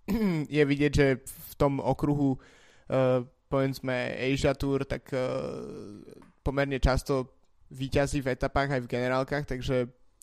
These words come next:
tiež, e, veľmi s-, veľmi slušná pozícia, minúta a pol za, za Nibalim, za jazdcom, ktorý vyhral všetky tri Grand Tour, takže myslím si, že tiež veľmi, e, veľmi slušný výsledok.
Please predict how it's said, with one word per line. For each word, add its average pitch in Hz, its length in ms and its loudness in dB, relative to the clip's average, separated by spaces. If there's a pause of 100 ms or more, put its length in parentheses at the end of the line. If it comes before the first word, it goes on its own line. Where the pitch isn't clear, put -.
(100)
tiež, 151 180 0 (220)
e, 123 320 2 (720)
veľmi 143 320 4
s-, - 320 -4
veľmi 143 240 4
slušná 139 400 0
pozícia, 139 560 2
minúta 139 400 4
a 131 80 4
pol 139 320 6
za, 131 400 2
za 127 160 0
Nibalim, 139 640 2 (800)
za 123 400 0
jazdcom, 127 480 -2
ktorý 131 160 0
vyhral 131 400 2
všetky - 240 -4
tri 139 240 -6
Grand 135 240 -2
Tour, 139 320 -2
takže 131 260 -2
myslím 131 300 -8
si, 139 160 -4
že 127 80 -8
tiež 135 200 -2 (560)
veľmi, 135 320 0 (720)
e, 135 140 4 (240)
veľmi 139 320 0
slušný 135 320 -4
výsledok. 131 480 -4